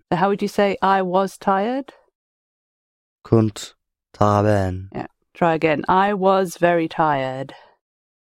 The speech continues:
Speaker 2: كنت تعبان جدًا.
Speaker 1: That's good. Now let's do the whole thing. The film was very long and I was very tired.
Speaker 2: الفيلم كان طويل جدًا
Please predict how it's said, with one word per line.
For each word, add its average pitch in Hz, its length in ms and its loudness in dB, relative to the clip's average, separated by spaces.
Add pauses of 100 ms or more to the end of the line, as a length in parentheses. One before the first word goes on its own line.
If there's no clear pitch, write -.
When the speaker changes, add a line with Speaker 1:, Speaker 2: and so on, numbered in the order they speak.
(520)
Speaker 2:
كنت 113 340 2 (680)
تعبان 101 720 2 (220)
جدًا. 90 460 -6 (100)
Speaker 1:
That's - 220 -4
good. 170 240 0
Now 165 160 2
let's 160 260 -2
do 175 180 0
the 160 80 2
whole 196 220 2
thing. - 220 -6
The 165 80 0
film 247 320 2
was 214 140 0
very 208 340 4
long 170 580 2
and 156 160 0
I 151 140 -2
was 147 120 -8
very 151 220 -16
tired. 127 600 -8 (1200)
Speaker 2:
الفيلم 135 500 4 (380)
كان 104 420 4 (540)
طويل 98 420 2
جدًا 98 500 2